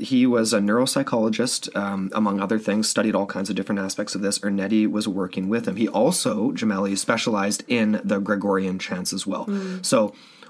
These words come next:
Speaker 1: without a doubt, Gemelli would have had this massive impact on Pellegrino Ernetti,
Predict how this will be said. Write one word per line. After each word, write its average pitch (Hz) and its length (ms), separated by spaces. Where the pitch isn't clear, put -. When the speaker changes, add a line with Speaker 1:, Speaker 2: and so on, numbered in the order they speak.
Speaker 1:
without 147 260
a 151 60
doubt, 131 340
Gemelli 113 300
would 110 80
have 110 100
had 104 160
this 98 160
massive 123 480
impact 110 580
on 104 300
Pellegrino 101 680
Ernetti, 98 640